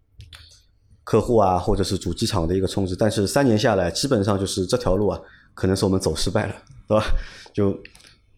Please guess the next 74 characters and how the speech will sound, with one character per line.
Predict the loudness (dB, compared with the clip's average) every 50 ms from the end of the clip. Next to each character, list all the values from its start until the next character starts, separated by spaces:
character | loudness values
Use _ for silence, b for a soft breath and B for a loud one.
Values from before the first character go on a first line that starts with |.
| _ _ -18 -18 -18 _ _ _ _ _ _
当 | -2 0 0 0
然 | 0 -2 -4
失 | -4 -2 -2 0 0
败 | 0 2 4 4 4
有， | 4 4 4 4 2
里 | 2 2
面 | 2 4 4 4
有 | 2 2
各 | 2 2 0 0
种 | 2 2 0
各 | 0 2
样 | 2
的 | 2
原 | 2 0 0
因 | 0 0 0
嘛， | -2 -2
对 | -2
吧？ | -2 0
有 | 2 2 2
我 | 4 2 2
们 | 2 0
自 | -2 -2 -2
己 | 0 0
的 | 2
原 | 2 2 2 2 2
因， | 2 2
有 | 0 0
行 | -2 -2 -2 0 0
业 | 2 2
的 | 2 2
原 | 0 0 -2 -2 -2
因， | -2 -2 -2
对 | -2
吧？ | -2 0
也 | 2
有 | 2 2 2 2 0 -2 B B B B B B B B
各 | -2 0
种 | 0 2 2
各 | 2
样 | 2 2
的 | 0 0
原 | 0 0
因。 | 0 0
那 | 0 0 -2 B B B B _ -20 -14
现 | -6 0 2 2 4
在 | 4 2 2
就 | 2
是 | 0 0 2 2 2 2 2 0 0 -2 -4 -8 -4
这 | -4 0
条 | 2 4 4
路 | 4 4 0 -2 -4 -6 -4
走 | -4 -2
不 | -2 -2
通 | -2 -2 -2 -4
了， | -4 -6 -10 -20 _ _ -4
那 | 0 0 0 0 -2 -4 -8 -16 -20 _ -20 _ -8
继 | -4 -2
续 | -2 -2 -2
走 | -2 -2 -4 -2 -2
的 | -2 0
话， | 0 0 0 -2 -4 B B B B B
老 | 2 2
周， | 4 4 4
你 | 4 4 4
个 | 4 2
人 | 2 4 2 0
觉 | -2 -2 -2
得， | -2 -4 -4
就 | -4 -6
是 | -4 -2 -2
我 | 0 0 0
们 | 2 0 0
可 | 0 0 0
能 | 0 0 -2 -2